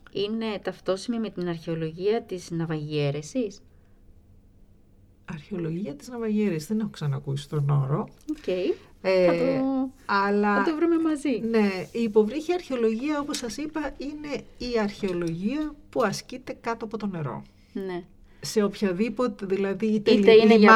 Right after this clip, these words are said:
Speaker 2: λιμάνι,
Speaker 1: πλοίο,
Speaker 2: σκάφη,
Speaker 1: είτε είναι
Speaker 2: ακριβώς,
Speaker 1: για
Speaker 2: ακριβώς.
Speaker 1: Έχει τύχει να βρείτε πόλεις βυθισμένες;
Speaker 2: Εγώ προσωπικά όχι, αλλά βεβαίως και υπάρχουν βυθισμένες πόλεις,
Speaker 1: Μμμ.
Speaker 2: γιατί, όπως είπα πριν,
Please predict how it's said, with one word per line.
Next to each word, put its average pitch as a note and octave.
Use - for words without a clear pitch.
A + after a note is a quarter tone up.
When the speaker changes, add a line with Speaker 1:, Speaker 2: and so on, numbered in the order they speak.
Speaker 2:
λιμάνι, G#3
Speaker 1:
πλοίο, A#3+
Speaker 2:
σκάφη, C4+
Speaker 1:
είτε G#3
είναι A3
Speaker 2:
ακριβώς, F#3+
Speaker 1:
για G#3+
Speaker 2:
ακριβώς. E3
Speaker 1:
Έχει F4
τύχει G#3+
να A#3+
βρείτε G3
πόλεις G3+
βυθισμένες; D#3+
Speaker 2:
Εγώ G3+
προσωπικά B3+
όχι, F3
αλλά G3+
βεβαίως G3+
και -
υπάρχουν D3
βυθισμένες D3+
πόλεις, C4+
Speaker 1:
Μμμ. A#3+
Speaker 2:
γιατί, A3+
όπως A#3
είπα G#3+
πριν, B3